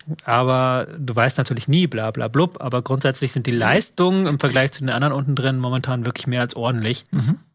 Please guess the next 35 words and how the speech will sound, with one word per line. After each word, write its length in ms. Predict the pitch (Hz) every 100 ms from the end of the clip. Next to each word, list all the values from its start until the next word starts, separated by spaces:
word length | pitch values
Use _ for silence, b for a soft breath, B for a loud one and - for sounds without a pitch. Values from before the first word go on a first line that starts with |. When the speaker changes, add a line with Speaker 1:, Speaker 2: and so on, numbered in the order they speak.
| _
Speaker 1:
Und, 400 | 139 113 110 110 -
ähm, 460 | 113 107 104 107
sie 80 | 104
haben 80 | 127
sich 80 | 135
ja 80 | 131
nachher 220 | 139 135
auch 80 | 131
noch 100 | 123
beschwert, 480 | - - 123 127 127
dass 120 | -
sie 100 | 117
einen 140 | 120 123
Elfmeter 420 | 120 127 123 127
gehabt 240 | 120 123 _ _ - 131 - _ _ _
hätten, 300 | - - 135
gerne 220 | 127 127
beim 120 | 120 120
Stand 240 | 131 131
von 140 | 123
zwei 260 | - 123 123
zu 140 | -
eins. 380 | 120 123 127 - B B B B B B -
Ähm, 600 | 120 117 113 110 110 110 _ _ _
also 380 | 117 110 113 113 -
in 120 | - 117
dem 140 | 123
Spiel 200 | - 117
haben 100 | 117
sie 80 | 107
wirklich 180 | 107 -
gut 100 | 113
mitgehalten. 460 | 110 110 107 - - _ _ _ _ _ _ _ _ _
Speaker 2:
Ja. 180 | 160 - _ _ B B B B B B B _ _ _ _ _ -
So, 360 | 170 185 113